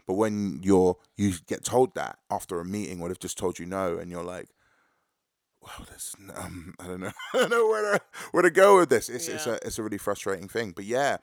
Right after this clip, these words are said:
Speaker 1: so that was, that was a real kick to the teeth, I think. And not because of, um, the act-, the actor-based production company, but because of the big company. I think it was, it felt as though they were doing a, like,
Speaker 2: Black scheme.
Speaker 1: a black scheme,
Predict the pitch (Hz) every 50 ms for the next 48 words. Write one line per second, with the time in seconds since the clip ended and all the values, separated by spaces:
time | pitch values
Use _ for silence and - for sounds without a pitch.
0 | - - - - - - - 117 123 156 165 - 127 123 101 - - - 131 131
1 | 156 175 135 127 92 101 110 107 101 95 87 - - - 117 - - - 92 85
2 | - - 107 101 87 - - - - - 92 85 73 - - - - - - -
3 | 107 131 143 95 - - 131 - - 127 117 98 104 104 101 92 - - - -
4 | 92 92 92 90 90 85 82 98 107 120 127 - _ 101 _ - 95 92 92 -
5 | - 120 - - - 104 - 92 90 - - 90 90 - - 90 85 92 87 87
6 | 92 90 90 90 113 123 - 151 208 214 208 208 160 117 113 127 127 - 139 117
7 | - 101 90 82 80 _ - - - - - _ - - - - - - 135 131
8 | - 131 117 - 107 110 104 92 - - _ _ _ - 117 117 - - - -
9 | - - 131 127 110 98 92 - - - - 113 98 87 90 90 107 98 95 90
10 | 85 73 73 - _ _ _ _ _ _ 92 - - 113 104 101 95 95 98 95
11 | 90 92 98 92 92 - 107 104 98 95 95 92 90 90 90 - - - 101 95
12 | 95 85 73 85 85 90 92 87 - - 180 175 170 - _ - _ - _ -
13 | 180 160 156 147 147 147 110 98 101 120 120 117 - - - - - 110 92 92
14 | 90 87 90 98